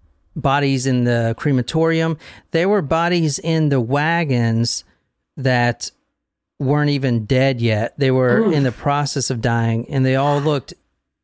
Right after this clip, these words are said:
Speaker 1: I mean, they were all starving to death. And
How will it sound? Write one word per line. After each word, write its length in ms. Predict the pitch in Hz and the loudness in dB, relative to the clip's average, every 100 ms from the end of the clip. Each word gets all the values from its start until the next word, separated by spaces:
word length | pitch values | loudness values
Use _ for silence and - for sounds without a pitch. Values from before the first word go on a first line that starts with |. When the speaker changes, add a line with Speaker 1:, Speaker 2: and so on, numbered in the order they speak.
| _ _ | _ _
Speaker 1:
I 60 | 156 | -2
mean, 120 | 135 | 0
they 100 | 143 | 2
were 180 | 143 147 | 2 2
all 120 | 143 | 0
starving 680 | - - 139 135 127 117 110 - | -2 -4 0 0 0 0 -2 -4
to 120 | - | -8
death. 480 | 123 135 143 131 - - - - - - _ _ _ - | -2 0 0 -2 -6 -20 -20 -20 -20 -20 _ _ _ -2
And 380 | 143 143 135 | 0 2 -2